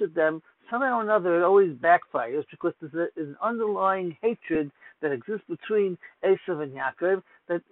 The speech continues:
Yaak-, Esav is never tolerant of Yaakov, and he'd rather just abolish the entire existence of Yaakov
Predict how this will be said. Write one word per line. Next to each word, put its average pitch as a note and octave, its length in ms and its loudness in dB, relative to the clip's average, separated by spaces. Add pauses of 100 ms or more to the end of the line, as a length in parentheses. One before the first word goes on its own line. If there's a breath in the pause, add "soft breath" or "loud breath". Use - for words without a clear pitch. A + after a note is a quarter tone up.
Yaak-, A3 440 0
Esav A3+ 360 0
is E3+ 80 -4
never A#3 300 -4 (220)
tolerant A#3 360 -2
of F3 80 -4
Yaakov, G3 360 2
and F#3 80 -4
he'd F3 100 -4
rather G3+ 240 2
just F#3+ 200 -8
abolish F#3 440 4 (240)
the F3 300 0
entire F#3 360 2
existence E3 480 -6
of C#3+ 100 -4
Yaakov F3 440 0